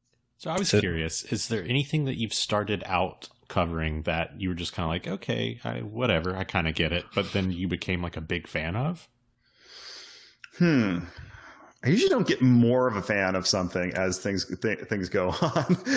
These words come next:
Speaker 3: you know, because you start to understand all the, the, the nuts and bolts, and everything eventually sort of becomes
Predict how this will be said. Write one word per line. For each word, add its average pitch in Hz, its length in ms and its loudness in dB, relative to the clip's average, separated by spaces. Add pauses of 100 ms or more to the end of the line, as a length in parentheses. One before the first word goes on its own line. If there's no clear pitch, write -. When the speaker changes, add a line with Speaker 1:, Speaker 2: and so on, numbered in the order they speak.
(140)
Speaker 3:
you 156 120 4
know, 143 80 4
because 143 400 2
you 139 240 0
start 151 240 0
to 135 120 4
understand 123 440 2
all 107 200 2
the, 107 140 0
the, 98 560 0
the 107 80 0
nuts 98 240 0
and 110 140 0
bolts, 92 320 0
and 101 160 0
everything 117 420 0
eventually 98 460 -2
sort 98 260 2
of 90 140 -6
becomes 95 560 -2